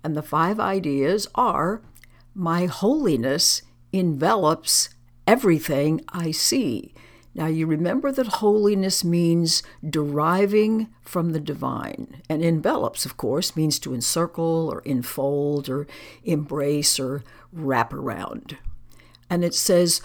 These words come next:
"From my derivation from the divine." If holiness seems a little too sanctimonious, remember,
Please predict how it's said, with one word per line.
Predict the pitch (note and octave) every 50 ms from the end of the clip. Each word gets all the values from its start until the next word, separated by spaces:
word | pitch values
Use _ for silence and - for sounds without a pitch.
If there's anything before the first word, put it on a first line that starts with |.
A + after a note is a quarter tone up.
| - - -
"From | - - - - - - G#3 G#3 A3 A#3 A#3+ B3 B3 B3+ B3 - -
my | - E3+ E3+ E3+ E3 E3+ F3+ F3 F3 F3+ F3 F3 F3 F3+ F3 - - - - - - - E3 D3
derivation | D3 E3+ F3 F#3+ G#3 A#3 B3 A#3 G3 G3+ G#3 F#3+ A3 G#3 - - G3+ G3
from | F#3 - - - - E3+ F3 E3+ E3 D#3+ D#3+
the | D3+ C#3+
divine." | B2 D3 - D#3 D3 C3+ C3 - C#3 C3 D3 C3 - - - - A#2+
If | A2+ A2 -
holiness | - - - G3 G3+ A3 G#3+ G#3+ G3+ F#3+ F3+ F3 -
seems | - - - F#3+ F3+ F3 E3 D3 D3
a | C#3+
little | C3+ D#3+ D#3+ D3+ D3+
too | - - - E3+ D#3
sanctimonious, | D3 - - - - D#3 E3 E3 - _ - D#3+ D#3 D3+ D#3 D#3 D#3 C3+ A2+ - - - - -
remember, | E3 E3 F3 F#3+ G#3 A3+ A3 E3 D3 C#3 D#3